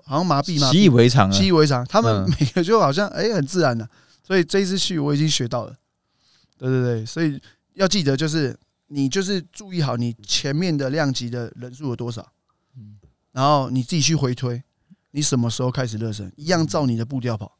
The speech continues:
Speaker 2: 嗯。
Speaker 1: 对，对，对。
Speaker 2: 而且韩国人会有个，他们，他们会有个公式，我发现他们拍手帮别人拍，拍背，或是说他们在帮别人扇风，你们那边那个健体有吗？扇风拍背，他们可能是有个S O P，就他们知道他们的文化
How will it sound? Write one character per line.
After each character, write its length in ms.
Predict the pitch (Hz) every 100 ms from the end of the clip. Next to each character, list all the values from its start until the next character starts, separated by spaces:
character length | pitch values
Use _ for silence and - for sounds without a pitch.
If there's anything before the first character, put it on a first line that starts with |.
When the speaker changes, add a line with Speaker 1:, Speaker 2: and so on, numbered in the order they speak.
| _ _ _ _
Speaker 2:
嗯。 160 | 113 98
Speaker 1:
对， 120 | 135
对， 100 | 131
对。 240 | 123 113 110 _ -
Speaker 2:
而 60 | 147
且 100 | 170
韩 140 | 135
国 120 | 127 117
人 100 | 117
会 160 | 147
有 60 | 107
个， 180 | 101 98
他 140 | 120
们， 120 | 170
他 140 | 139 180
们 80 | 147
会 100 | 160
有 60 |
个 140 | 101 92 -
公 280 | 117 113 120
式， 320 | - 104 85 98
我 60 |
发 120 | 104
现 120 | 147 147 - _ _
他 80 | 175
们 80 | 160
拍 180 | 151 147
手 180 | -
帮 180 | 95 123
别 120 | 127
人 80 | 104
拍， 260 | 107 117 110 - _ 90 - _
拍 220 | - 139 139
背， 300 | 147 98 - _
或 120 | 135
是 120 | 143 135
说 260 | 135 127
他 100 | 131
们 100 | 135
在 80 | 123
帮 240 | 120 127 120
别 100 | 101
人 60 |
扇 240 | 98 107 113
风， 100 | 127
你 40 |
们 80 | 135
那 60 |
边 140 | 175 175
那 80 | 175
个 180 | 165 131 -
健 160 | 160
体 120 | 120 110
有 120 | 95
吗？ 160 | 92 90 _ _
扇 300 | - 139 147
风 260 | 147 131 131
拍 220 | 123 117
背， 60 | 120
他 100 | 160
们 140 | 143
可 80 | 110
能 100 | 107
是 140 | 110
有 80 | 117
个 60 | 101
S 220 | 95 107
O 80 | 98
P， 120 | 107
就 80 | 113
他 80 | 123
们 100 | 110
知 100 | 110
道 120 | 107
他 120 | 127
们 120 | 107
的 100 | 131
文 240 | 98 104 117
化 220 | 139